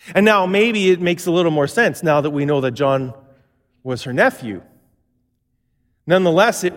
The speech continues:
it was Jesus thinking of his mother in his worst time, wondering who was gonna take care of her. And he looked at John and he saw her standing next to his mother, Mary, and he said, "Mother, look,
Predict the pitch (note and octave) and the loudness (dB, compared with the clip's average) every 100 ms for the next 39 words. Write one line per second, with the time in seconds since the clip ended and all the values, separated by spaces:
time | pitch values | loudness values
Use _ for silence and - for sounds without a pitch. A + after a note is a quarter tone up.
0 | E3 E3+ E3 B2 - G#3+ A3+ F3 - A3+ | -4 -2 -2 -4 -4 -2 0 -4 -2 -4
1 | A3 G3+ F3 D3+ E3 F#3+ F3+ D#3 E3+ D3 | -2 -2 -2 -2 0 0 2 -2 -2 -4
2 | D#3+ B3 - - D3+ F#3+ F3 G2+ - _ | -4 -4 -6 -12 -10 -8 -8 -10 -16 _
3 | _ _ _ _ _ _ _ _ - C3 | _ _ _ _ _ _ _ _ -8 0
4 | G#3 A#3 F#3 D3+ E3+ G#3 - F#3+ E3 F3 | 2 2 0 0 -2 -2 -2 -4 -4 -4
5 | F3 F#3 G#3+ G3+ D3+ C#3+ D3 F#3+ F3 C#3+ | -4 -2 -2 0 -2 -2 -2 -2 -4 -4
6 | E3+ E3+ D#3+ C#3 C3+ D#3+ D3 - D#3 D3+ | -2 0 -2 -4 0 0 0 -2 -2 -2
7 | C#3+ C#3 C#3 C3 B2+ A#2+ B2 A#2+ A#2+ A#2 | -4 -6 -8 -8 -8 -6 -6 -4 -6 -8
8 | - _ _ _ _ _ _ - B2+ C3+ | -20 _ _ _ _ _ _ -12 -6 -4
9 | B2 A#2+ A#2 - B2 A#2 G#2 - _ _ | -2 -4 -8 -8 -8 -8 -10 -20 _ _
10 | _ B2+ C3 B2 A2+ A2+ B2 - | _ -10 -8 -6 -6 -4 -6 -8